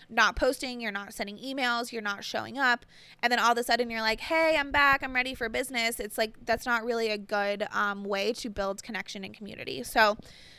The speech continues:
batching marketing is really, really important, um, and I would say is, like, a top priority for keeping the business running while you're out. So that's another thing an assistant can do,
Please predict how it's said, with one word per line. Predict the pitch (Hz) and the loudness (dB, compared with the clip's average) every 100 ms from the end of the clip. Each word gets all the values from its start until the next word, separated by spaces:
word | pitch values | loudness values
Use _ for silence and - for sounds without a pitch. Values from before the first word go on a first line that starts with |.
| - - - | -20 -20 4
batching | 254 233 - 269 | 8 8 4 -2
marketing | 240 220 220 226 220 | 0 0 0 -2 0
is | 190 202 202 - | -2 -2 -2 -8
really, | - 214 226 254 247 | -10 -10 -2 2 4
really | 240 220 220 | 4 2 0
important, | 214 - 196 202 208 220 - | -2 -4 -2 -2 -4 -6 -4
um, | - 196 | -2 -2
and | 190 214 | 0 2
I | 208 | 2
would | 208 | 2
say | 214 - 196 196 202 - | 0 0 2 0 -2 -2
is, | 214 208 | -2 0
like, | 202 | -2
a | 208 | -2
top | - 214 | 0 0
priority | - 226 208 254 247 240 | 0 0 2 2 0 -6
for | 240 - 214 | -4 -2 -2
keeping | 214 269 262 269 | -2 -8 -6 -6
the | 233 | -4
business | 214 214 202 | -4 -4 -10
running | 214 220 214 208 208 | -2 0 2 0 -2
while | 202 190 | 0 0
you're | 185 175 | 0 -2
out. | 208 170 - - | 0 0 -4 0
So | 254 214 220 _ _ _ - _ - - | 4 4 2 _ _ _ -20 _ -20 0
that's | 226 247 | 0 0
another | 233 240 | 0 0
thing | 262 233 220 | 2 0 -2
an | |
assistant | 214 - 208 - 202 | -4 -6 -8 -8 -10
can | - 202 | -10 -8
do, | 240 247 233 | 0 2 2